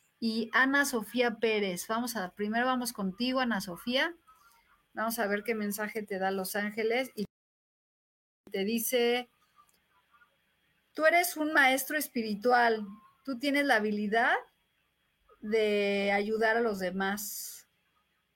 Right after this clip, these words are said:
Tienes dones espirituales. Tienes una vida espiritual que hacer." Eso es para ti, Ana Sofía. Y Marilyn Ro, vamos a ver qué te dicen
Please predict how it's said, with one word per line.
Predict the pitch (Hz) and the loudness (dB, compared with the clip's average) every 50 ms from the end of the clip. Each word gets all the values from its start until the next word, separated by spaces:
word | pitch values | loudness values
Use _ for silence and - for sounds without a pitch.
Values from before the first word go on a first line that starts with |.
| _ _ _ _ _ _ _ _ _ _ _ _ _ | _ _ _ _ _ _ _ _ _ _ _ _ _
Tienes | _ 220 208 214 226 240 233 233 - | _ -4 -2 0 0 -2 -2 -2 -2
dones | 220 220 214 226 233 233 226 | -2 0 0 0 -2 -2 -2
espirituales. | 226 208 - - - 190 180 185 175 - - 208 202 202 196 196 175 170 175 - - - - _ _ _ _ _ _ _ _ _ _ _ _ _ _ _ _ _ _ _ _ _ _ | -4 -8 -10 -8 -10 -8 -8 -10 -12 -4 -2 0 0 0 0 -2 -2 -6 -8 -12 -16 -18 -20 _ _ _ _ _ _ _ _ _ _ _ _ _ _ _ _ _ _ _ _ _ _
Tienes | _ 220 220 233 240 233 - - - | _ -4 -2 -2 -2 -4 -8 -8 -4
una | 233 240 240 240 233 | -2 0 0 2 0
vida | 226 233 233 226 233 233 | 0 0 0 2 0 0
espiritual | - - 220 208 - - - 208 190 196 185 - - 233 240 226 220 220 233 226 - _ _ _ _ _ _ _ _ | 0 -2 -4 -4 -6 -6 -8 -6 -6 -6 -8 -4 0 2 2 4 4 2 0 -2 -6 _ _ _ _ _ _ _ _
que | - 214 190 | -2 0 0
hacer." | 190 185 185 - - 226 208 202 196 190 - - - - _ _ _ _ _ _ _ _ _ _ _ - | 0 0 -2 -4 -2 -2 -2 -2 -2 -4 -6 -12 -20 -20 _ _ _ _ _ _ _ _ _ _ _ -2
Eso | - 233 233 233 294 | -2 0 0 0 -4
es | 269 277 | -6 -4
para | - - 214 202 202 196 190 190 | 0 0 2 4 4 2 0 -2
ti, | - 240 240 254 - - - - | -2 -2 0 0 0 -4 -2 -2
Ana | 208 208 208 202 196 196 | 0 0 2 0 0 0
Sofía. | - 220 202 196 - - 247 240 233 226 202 190 180 - 196 190 196 185 - - - - _ - - - _ _ _ _ _ 123 123 - 190 - - | -2 -4 -6 -8 -6 -4 -2 2 2 2 2 2 0 0 -2 -2 -2 -6 -8 -10 -14 -20 _ -20 -20 -20 _ _ _ _ _ -4 -2 -2 -8 -10 -10
Y | - 208 208 | -8 -4 -2
Marilyn | 214 214 214 214 220 233 233 240 247 254 262 262 233 | 0 0 0 2 0 0 0 0 0 0 0 0 0
Ro, | 233 240 240 247 | 0 0 2 0
vamos | 269 277 277 285 277 269 | 0 -2 -2 -2 -4 -4
a | 240 | -2
ver | 220 226 233 | -2 -2 -2
qué | 226 247 | -2 -4
te | 226 - 233 214 | -4 -4 -4 -4
dicen | 220 220 214 - 247 226 220 220 208 - | -4 -6 -6 -4 -4 -4 -6 -6 -10 -14